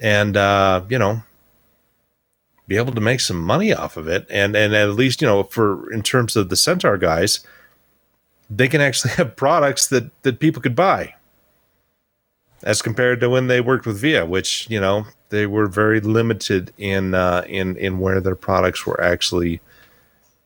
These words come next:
even for sale. So it's, it's kind of, um, you know, it's a win-win for both of those groups. And it's gonna be interesting to see if Intel changes anything internally with how they design things after seeing how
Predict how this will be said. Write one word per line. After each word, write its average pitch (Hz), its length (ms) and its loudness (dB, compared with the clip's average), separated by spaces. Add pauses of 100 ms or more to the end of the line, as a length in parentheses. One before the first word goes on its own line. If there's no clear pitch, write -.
(420)
even 101 220 0
for 87 120 -2
sale. 73 380 0 (240)
So 92 380 2
it's, 95 320 -2
it's 90 240 -2
kind 101 180 0
of, 87 300 -4
um, 85 420 0
you 120 60 -2
know, 98 80 0
it's 85 120 -4
a 98 60 -2
win-win 104 440 0
for 85 380 0 (380)
both 98 380 2
of 90 80 2
those 76 200 -2
groups. 78 460 -4 (1300)
And 101 200 2
it's 98 140 0
gonna 110 180 0
be 101 140 0
interesting 104 400 0
to 85 60 -4
see 101 480 0
if 101 420 -2
Intel 104 480 0
changes 110 540 0
anything 104 360 0
internally 104 520 0
with 90 160 -4
how 98 240 0
they 92 180 0
design 107 440 0
things 85 340 -6
after 87 320 -2
seeing 98 420 0
how 82 540 -2